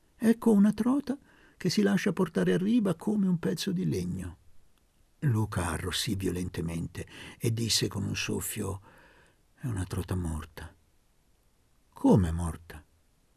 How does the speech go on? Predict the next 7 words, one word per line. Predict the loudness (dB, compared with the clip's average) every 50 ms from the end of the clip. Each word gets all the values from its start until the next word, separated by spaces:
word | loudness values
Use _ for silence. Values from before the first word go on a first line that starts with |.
| _ _ _ _ _ _ _
"Morta | -8 -6 -6 -4 -2 -2 0
avvelenata." | 0 0 0 0 2 2 2 0 0 -4 -6 -10 -14 -18 -20 -20 _ _ _ _ _ _ _ _ _ _ _ _ _ _ _
"E | -20 -6 6
tu | 10 10 10 10 8 2 _ _ -4
come | 2 4 6 6
lo | 6 4
sai?" | 2 -2 -6 -10 -12 -14 -18